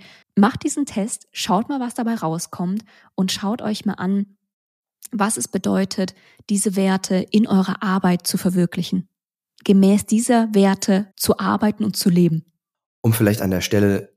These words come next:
Speaker 2: kurz mal reinzugrätschen, was sind denn deine drei Top-Werte, die bei diesem Wertetest rausgekommen sind?
Speaker 1: Meine Top-Werte sind Selbstbestimmung beziehungsweise Freiheit,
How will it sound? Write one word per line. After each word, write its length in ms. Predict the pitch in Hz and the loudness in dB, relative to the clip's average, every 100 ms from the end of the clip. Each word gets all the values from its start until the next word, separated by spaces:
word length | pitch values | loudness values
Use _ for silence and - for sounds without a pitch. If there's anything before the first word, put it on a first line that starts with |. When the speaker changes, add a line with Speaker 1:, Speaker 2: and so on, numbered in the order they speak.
| - | -6
Speaker 2:
kurz 260 | - 104 | -2 0
mal 280 | 104 90 87 | 0 -2 -4
reinzugrätschen, 960 | 87 101 110 - 101 90 85 - 101 - | -4 0 0 0 -4 -2 -2 -2 -2 -4
was 220 | 95 92 | -4 -4
sind 180 | - 127 | -2 0
denn 280 | 110 104 98 | 0 0 -2
deine 240 | 92 110 | -2 0
drei 460 | 127 107 98 95 101 | 0 0 -2 -2 -2
Top-Werte, 680 | - - - - 92 87 92 | -4 -6 -8 -4 -4 -2 -4
die 120 | 92 | -4
bei 100 | 90 | -4
diesem 240 | 90 90 | -4 -4
Wertetest 420 | 87 87 - 92 - | -4 -6 -8 -8 -6
rausgekommen 480 | 92 - - 50 | -6 -8 -10 -12
sind? 220 | - - _ _ _ _ _ _ | -14 -18 _ _ _ _ _ _
Speaker 1:
Meine 320 | 208 202 240 | -2 0 0
Top-Werte 920 | - 233 - - 202 190 - 202 233 - - | -2 -6 -6 -2 0 0 0 0 0 -4 -8
sind 680 | 214 - 190 180 175 175 - _ _ _ _ | -6 0 4 4 2 0 -8 _ _ _ _
Selbstbestimmung 1160 | - - 196 226 - - 240 - 226 226 220 233 - _ _ _ - | -8 -2 -2 -2 -4 -2 0 4 6 6 6 2 -4 _ _ _ -6
beziehungsweise 680 | 190 - 190 180 175 175 170 | -4 -2 -2 -2 -2 -4 -4
Freiheit, 840 | - - 170 175 190 208 277 - | -8 -6 -4 -2 0 0 -2 -6